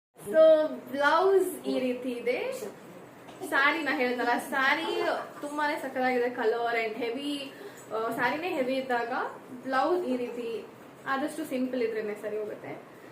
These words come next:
So ಸ್ಲೀವ್ಸ್‌ನಲ್ಲಿ ಈ ರೀತಿ ವರ್ಕ್ ಇದೆ.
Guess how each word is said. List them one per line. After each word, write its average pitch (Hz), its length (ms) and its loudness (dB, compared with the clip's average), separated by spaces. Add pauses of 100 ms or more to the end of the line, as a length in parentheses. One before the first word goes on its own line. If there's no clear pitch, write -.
(1000)
So 247 300 2 (840)
ಸ್ಲೀವ್ಸ್‌ನಲ್ಲಿ 254 720 -2 (580)
ಈ 226 40 -6
ರೀತಿ 214 340 -8 (560)
ವರ್ಕ್ 208 280 -8
ಇದೆ. 214 480 -8